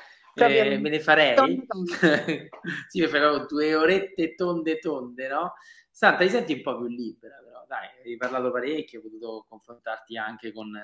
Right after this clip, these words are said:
Speaker 2: il pubblico. Siamo partiti con Roberta a inizio diretta che commentate continuo contro di te, insomma, ecco.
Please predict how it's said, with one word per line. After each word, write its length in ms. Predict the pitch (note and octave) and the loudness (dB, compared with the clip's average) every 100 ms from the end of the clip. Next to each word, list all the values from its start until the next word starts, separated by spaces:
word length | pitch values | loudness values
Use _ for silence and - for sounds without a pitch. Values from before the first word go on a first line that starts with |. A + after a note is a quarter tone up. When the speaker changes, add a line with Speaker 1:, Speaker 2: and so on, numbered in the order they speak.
| G2+ | -16
Speaker 2:
il 80 | G2+ | -14
pubblico. 260 | - D#3+ C3+ | -4 -2 -2
Siamo 140 | A#2+ A2+ | -4 -2
partiti 360 | A#2+ C#3 B2+ | -2 -2 -4
con 200 | A#2+ A#2+ A#2+ | -4 -4 -2
Roberta 520 | A#2+ A#2 C#3+ C#3 B2+ | 0 6 6 6 2
a 20 | |
inizio 320 | B2 B2 - | 0 -2 -4
diretta 360 | B2 C#3 C#3+ - | -2 -2 -2 -4
che 240 | A2+ A2+ - | -6 -8 -8
commentate 640 | B2+ A#2+ A#2+ C#3 C3 A#2+ | -8 -8 -2 2 4 2
continuo 500 | A#2 A#2 - D3+ A2+ - - - - | -4 -6 -4 -4 -6 -12 -18 -20 4
contro 400 | F3 E3+ D#3+ C3+ | 8 8 8 2
di 120 | B2+ | 2
te, 80 | D#3 | 2
insomma, 680 | D#3 G#2+ - C3+ A2 G#2 B2 | 0 -2 -6 -4 -4 -2 -2
ecco. 240 | - - | -4 -12